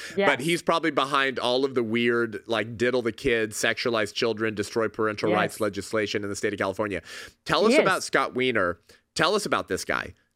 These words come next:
Speaker 2: Uh, and then tell us about, like, why we need to know this in California, like, who this guy is, what he's behind, and your experience, um, actually exposing him and confronting him in public.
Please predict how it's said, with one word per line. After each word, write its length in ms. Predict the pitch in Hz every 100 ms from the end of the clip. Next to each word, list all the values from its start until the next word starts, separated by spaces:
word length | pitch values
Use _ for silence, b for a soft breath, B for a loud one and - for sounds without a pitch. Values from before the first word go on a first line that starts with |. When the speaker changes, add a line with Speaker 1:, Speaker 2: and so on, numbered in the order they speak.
| -
Speaker 2:
Uh, 200 | 123 123
and 220 | 123 123 120
then 320 | 165 147 120
tell 240 | 139 127
us 140 | 123 -
about, 380 | 113 110 107 - _
like, 160 | 117 107
why 240 | 110 120
we 100 | 131
need 160 | 135 127
to 80 | 110
know 140 | 107
this 200 | 113 127
in 60 | 110
California, 580 | 113 107 101 107 113 120
like, 180 | 110 95 -
who 120 | 123
this 140 | 131 120
guy 180 | 117 104
is, 180 | 107 101
what 180 | 110
he's 200 | 123 113
behind, 540 | 98 90 95 104 135 - B B B 110
and 160 | 113
your 200 | 117 127
experience, 1000 | 120 - - 120 120 110 98 92 - - -
um, 160 | 101 104
actually 360 | 107 117 - 107
exposing 580 | 92 - 113 113 104 95
him 140 | 87
and 80 | 90
confronting 420 | 92 90 98 90
him 160 | 90 80
in 80 | 73
public. 420 | 87 69 60